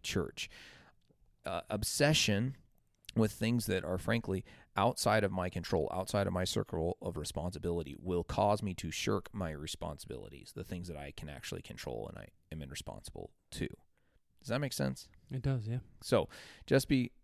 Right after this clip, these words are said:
Speaker 1: just be careful that we don't, uh, fail,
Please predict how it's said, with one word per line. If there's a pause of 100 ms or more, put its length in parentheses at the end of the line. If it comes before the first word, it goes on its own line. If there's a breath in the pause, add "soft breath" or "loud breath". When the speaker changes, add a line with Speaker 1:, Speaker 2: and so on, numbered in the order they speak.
(120)
Speaker 1:
just
be
careful
that
we
don't, (480 soft breath)
uh,
fail,